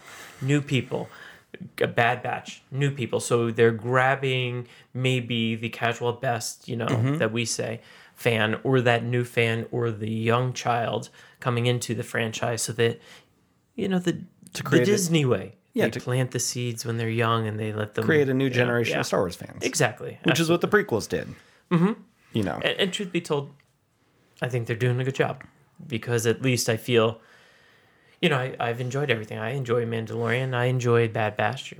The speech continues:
Speaker 1: Batch actually.
Speaker 2: Yeah. So, because before this, I know we, we
Speaker 1: Mm-hmm.
Speaker 2: touched on it before, animation, as you said.
Speaker 1: Mm-hmm.
Speaker 2: Like, you're liking it,
Speaker 1: Mm-hmm.
Speaker 2: right?
Speaker 1: Mm-hmm.
Speaker 2: More than you think you thought you would have?
Speaker 1: Mm-hmm.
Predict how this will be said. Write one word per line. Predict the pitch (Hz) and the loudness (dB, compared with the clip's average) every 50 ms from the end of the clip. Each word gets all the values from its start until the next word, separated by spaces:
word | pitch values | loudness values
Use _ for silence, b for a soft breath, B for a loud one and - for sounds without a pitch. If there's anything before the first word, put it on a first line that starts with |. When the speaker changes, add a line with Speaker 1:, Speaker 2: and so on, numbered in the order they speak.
| 135 _ | -16 _
Speaker 1:
Batch | - 117 113 113 - - | -8 -6 -6 -6 -6 -6
actually. | - - - - - - - 175 180 _ _ _ _ | -6 -6 -6 -6 -8 -6 -6 -8 -10 _ _ _ _
Speaker 2:
Yeah. | - 135 135 - - - B B B B B B B B B | -2 -2 -2 -2 -4 -10 B B B B B B B B B
So, | - - - 196 185 180 175 165 127 123 208 B B B B B B B B | -4 0 2 4 4 6 4 4 4 2 -2 B B B B B B B B
because | _ 180 180 185 185 185 170 151 143 - - _ 135 131 | _ 2 2 4 4 4 4 2 -2 -6 -8 _ 0 4
before | 143 143 143 - 202 214 220 202 | 4 4 4 6 6 8 8 6
this, | 156 113 110 104 107 - | 6 4 2 2 4 2
I | 170 | 4
know | 190 220 | 4 6
we, | 233 | 4
we | 214 202 | 4 4
Speaker 1:
Mm-hmm. | 120 127 165 156 | 2 2 2 2
Speaker 2:
touched | - 156 156 156 - - | 4 2 2 2 4 0
on | 139 123 | 2 2
it | 113 113 | 2 -2
before, | 104 101 - - - - - | -6 -4 -4 -6 -6 -2 0
animation, | 107 110 110 98 98 101 110 117 - - 143 78 87 - - | 0 0 2 0 0 0 -2 -2 -4 -8 -8 -10 -10 -8 -8
as | - 92 - | -6 -2 0
you | 135 120 | 0 0
said. | 120 113 113 | 2 0 -2
Speaker 1:
Mm-hmm. | 110 110 - - - - | -4 -6 -12 -8 0 0
Speaker 2:
Like, | 190 185 - - - _ | 0 0 0 -14 -18 _
you're | - 151 160 208 247 262 254 | -2 0 2 2 4 2 2
liking | 214 160 135 127 120 123 123 143 139 139 - 107 92 | 2 0 0 2 4 4 4 4 2 -2 -4 -4 -2
it, | 87 71 - - _ _ _ | -2 -6 -8 -12 _ _ _
Speaker 1:
Mm-hmm. | 151 139 123 127 120 113 117 131 - _ _ _ _ - 127 | 0 0 2 2 0 -2 -2 -6 -10 _ _ _ _ 2 4
Speaker 2:
right? | 117 123 151 202 269 - - _ _ _ | 4 4 4 2 0 -6 -14 _ _ _
Speaker 1:
Mm-hmm. | 165 147 127 120 127 120 135 160 | -4 -2 -2 -2 -4 -6 -2 2
Speaker 2:
More | 156 147 151 160 | 4 6 6 4
than | 151 135 143 139 139 135 | 4 4 2 2 2 2
you | 131 127 127 123 | 2 2 0 0
think | - - 143 131 120 - | 0 -2 -2 -2 -2 -2
you | - 127 117 | -4 -4 -2
thought | 113 - 120 - - | 0 0 0 0 0
you | - 107 | -2 0
would | 113 127 151 | 0 2 2
have? | 196 240 247 226 - - | 2 -2 -2 -6 -8 -2
Speaker 1:
Mm-hmm. | 147 139 117 123 131 139 | 0 0 0 2 0 -2